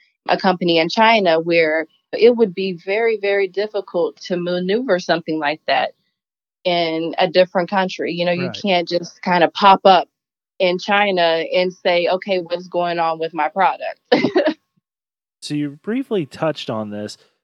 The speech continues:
Speaker 2: You talked about how much the patent attorney was, then we had the prototype, the manufacturing. It all cost money. How were you initially funding your product?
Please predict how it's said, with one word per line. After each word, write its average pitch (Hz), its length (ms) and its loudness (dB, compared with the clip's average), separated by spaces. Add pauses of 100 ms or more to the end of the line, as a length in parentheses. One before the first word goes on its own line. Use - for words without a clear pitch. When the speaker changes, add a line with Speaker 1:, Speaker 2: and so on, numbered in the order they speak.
Speaker 2:
You 120 80 -10
talked 156 240 -2
about 151 400 -2 (440)
how 151 120 -6
much 143 180 -6
the 131 100 -4
patent 120 340 -4
attorney 117 400 -10
was, 110 560 -6 (220)
then 120 100 -2
we 120 100 -2
had 113 120 -4
the 110 140 -4 (240)
prototype, 139 800 -2 (100)
the 123 80 -4
manufacturing. 127 1120 -6 (240)
It 160 160 0
all 165 320 2
cost - 420 -6
money. 120 480 -6
How 123 260 -2
were 151 120 0
you 165 180 0
initially 131 480 -6
funding 117 420 -8
your 101 140 -14
product? 104 560 -12